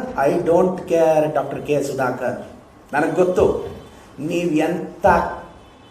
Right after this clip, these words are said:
ಕ್ರಿಮಿನಲ್ ಐಡಿಯಾಲಜಿ ಗೊತ್ತು. ನಿಮ್ಮನ್ನು ಸೋಲ್ಸಿದ್ದೀನಿ ಅಂದ್ರೆ ನಾನು ಸ್ವಲ್ಪ ಬುದ್ಧಿವಂತ ಅಲ್ವಾ ಸರ್?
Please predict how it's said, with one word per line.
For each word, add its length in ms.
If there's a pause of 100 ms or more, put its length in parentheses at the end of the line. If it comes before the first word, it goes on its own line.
ಕ್ರಿಮಿನಲ್ 560
ಐಡಿಯಾಲಜಿ 640
ಗೊತ್ತು. 300
ನಿಮ್ಮನ್ನು 400
ಸೋಲ್ಸಿದ್ದೀನಿ 640
ಅಂದ್ರೆ 540 (680)
ನಾನು 220
ಸ್ವಲ್ಪ 240
ಬುದ್ಧಿವಂತ 560
ಅಲ್ವಾ 200
ಸರ್? 200